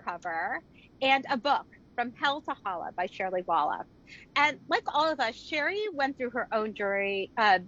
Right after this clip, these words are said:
journey, excuse me, during the height of the pandemic, and was really able to make it through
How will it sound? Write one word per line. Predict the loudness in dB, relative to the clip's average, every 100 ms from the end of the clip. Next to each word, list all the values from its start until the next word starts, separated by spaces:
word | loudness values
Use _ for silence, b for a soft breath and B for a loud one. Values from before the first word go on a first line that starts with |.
| -2
journey, | 0 0 -2
excuse | -10 -6 -6 -4
me, | -2
during | 0 2
the | 2
height | 4 4
of | 4
the |
pandemic, | 2 0 2 2 2 0 -2 -16 -20 B B
and | 0
was | 2 0
really | 0 2 2 4 2 0
able | 0 2 0
to | -2
make | -4 -2 -2
it | -4 -6
through | 0 2 2 0 -4